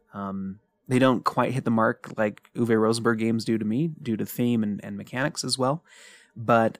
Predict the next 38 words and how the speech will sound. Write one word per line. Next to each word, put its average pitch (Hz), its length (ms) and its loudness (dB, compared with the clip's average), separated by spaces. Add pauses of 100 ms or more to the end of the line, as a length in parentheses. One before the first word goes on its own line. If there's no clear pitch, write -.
(120)
um, 104 540 -4
but 127 120 -2
yeah, 160 140 2
I, 127 200 2
I 127 60 -2
hear 120 320 4
a - 80 2
lot 117 160 6
of - 20 -2
good 110 120 0
things 113 180 -2
about 107 180 -2
Marrakesh, 110 560 -4
and 104 260 -6 (360)
I 107 80 -6
think 107 140 -4
that'd 107 120 -2
be 107 120 -4
worth 110 240 -4
a 110 40 -8
shot. 135 320 -4 (800)
Number 147 220 6
sixteen 151 420 2
is 113 140 2
Flamecraft. 110 800 -4 (420)
So 117 400 6
this - 320 0
notably 127 480 4
made 107 300 2
the 110 60 -2
number 110 220 -2
one 113 220 2
game 107 380 0
out 107 160 -4
of 101 100 -6
the 104 260 -6
People's 151 380 0
Choice 104 440 0